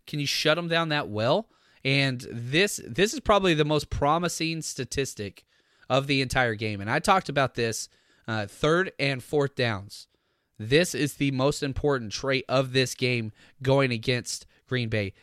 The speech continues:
They go one for fifteen on third down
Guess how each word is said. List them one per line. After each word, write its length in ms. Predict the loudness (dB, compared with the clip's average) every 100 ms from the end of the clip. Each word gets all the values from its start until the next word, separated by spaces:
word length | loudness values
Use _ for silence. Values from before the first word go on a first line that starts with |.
| _
They 100 | 2
go 160 | 6 6
one 360 | 4 2 0
for 220 | 0 -4 -2
fifteen 640 | -2 -2 -4 -4 -4 -6 -14 _ -6
on 200 | -6 -4
third 320 | 0 0 0
down 360 | -2 -2 -4